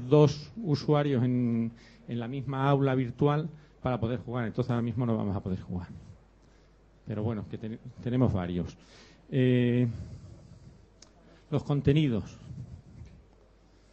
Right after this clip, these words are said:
Los contenidos tendríamos, por una parte, un desplegable en la que ven-, veríamos los cómics, los ebooks, los interactive ebooks, las películas,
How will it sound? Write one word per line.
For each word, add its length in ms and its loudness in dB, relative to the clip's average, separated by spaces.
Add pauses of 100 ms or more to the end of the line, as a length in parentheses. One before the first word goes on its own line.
(500)
Los 160 8
contenidos 560 2
tendríamos, 580 4 (460)
por 120 4
una 280 4
parte, 260 0
un 80 0
desplegable 760 6
en 80 0
la 100 0
que 100 2
ven-, 260 2
veríamos 480 2
los 200 4
cómics, 640 4
los 180 2
ebooks, 580 0
los 220 -2
interactive 640 -2
ebooks, 500 -2
las 140 -2
películas, 600 -2